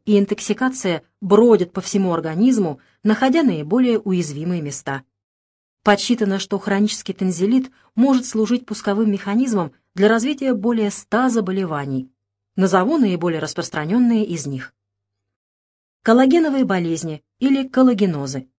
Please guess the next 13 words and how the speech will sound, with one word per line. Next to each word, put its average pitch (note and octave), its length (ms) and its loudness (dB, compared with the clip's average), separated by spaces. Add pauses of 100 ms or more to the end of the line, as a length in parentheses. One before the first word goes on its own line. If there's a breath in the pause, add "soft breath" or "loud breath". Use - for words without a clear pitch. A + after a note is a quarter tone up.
(240)
вызванные F#3+ 500 2
поражением G3 580 2
соединительной F#3 720 -2
ткани A#3+ 480 -2
различных F#3 640 -2
органов E3+ 500 -6 (240)
и G#3+ 80 2
стенок C#4+ 420 -2
их G3 140 -2
сосудов. C#3+ 600 -8 (640)
Ревматизм, G3 840 2 (520)
ревматоидный B3+ 880 4 (100)
артрит, F#3 520 -4